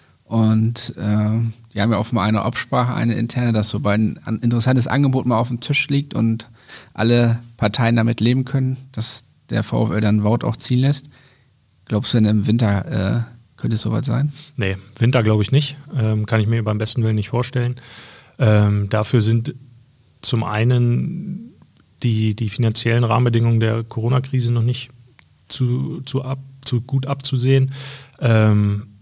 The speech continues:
Speaker 2: das ist ja auch in England so. Da waren jetzt im Sommer auch nicht die ganz großen Transfers und das wird jetzt auch im Winter meiner Meinung nach nicht passieren. Zum anderen, äh, hat der V F L natürlich keine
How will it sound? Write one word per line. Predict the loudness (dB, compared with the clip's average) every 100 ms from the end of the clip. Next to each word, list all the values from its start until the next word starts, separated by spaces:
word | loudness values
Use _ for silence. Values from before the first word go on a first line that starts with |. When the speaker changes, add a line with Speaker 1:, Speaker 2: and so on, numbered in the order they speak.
| _ _ _ _ _
Speaker 2:
das | -6 -4
ist | 0
ja | 0
auch | 2
in | 2
England | 2 2 2
so. | 0 0
Da | 2
waren | 2 2
jetzt | 2
im | 0
Sommer | 0 2
auch | 2
nicht | 0 -2
die |
ganz | 0 0
großen | 2 0 2 0 0 -6 -18 -18 -8
Transfers | -2 -2 0 0 0
und | 0
das | 0
wird | 0
jetzt | 0 -2
auch | -4
im | 0
Winter | 2 2
meiner | 0 -2 0
Meinung | 0 0 -2
nach | -2 -4
nicht | -4
passieren. | -4 0 0 -2 -8 -18 -14
Zum | -4 0
anderen, | 4 4 4
äh, | 2 -2 -2
hat | -4
der |
V | -2 -2
F | -2
L | 0
natürlich | 0 0 -2 -2
keine | -2 0 0